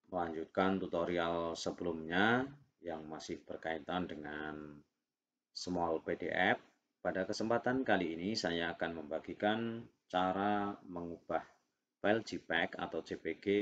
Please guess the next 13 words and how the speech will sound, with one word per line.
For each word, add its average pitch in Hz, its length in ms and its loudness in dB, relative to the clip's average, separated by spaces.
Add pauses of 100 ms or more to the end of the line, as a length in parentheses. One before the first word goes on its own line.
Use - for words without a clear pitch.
(120)
ke 90 160 -2
dalam 73 400 -2
bentuk 76 480 -4
file 82 240 -2
P 80 160 -2
D 82 160 -4
F. - 160 -4 (2250)
Tentunya 107 800 6
untuk 98 400 -2
bisa 87 320 -2
melakukan 87 960 -2
hal 87 160 0
itu 127 640 2